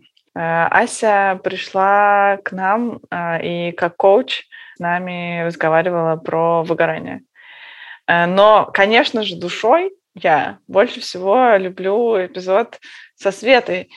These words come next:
потому что, ну, в принципе, сейчас для меня, э, подкаст — это абсолютно life-changing experience, потому что я счастливейший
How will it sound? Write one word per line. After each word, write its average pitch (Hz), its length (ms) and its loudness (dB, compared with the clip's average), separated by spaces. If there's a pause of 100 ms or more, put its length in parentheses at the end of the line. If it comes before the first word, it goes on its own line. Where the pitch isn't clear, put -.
(180)
потому 185 340 -4
что, 170 540 0
ну, 202 120 -8
в - 80 -14
принципе, 240 440 -4
сейчас - 520 0
для 190 120 -6
меня, 190 460 -2 (540)
э, 165 460 -6
подкаст — 202 520 2
это 190 220 -2
абсолютно 190 480 -2
life-changing 185 680 -4
experience, 240 540 -4
потому 180 320 -8
что 175 400 -2 (340)
я 202 380 4
счастливейший 202 840 -2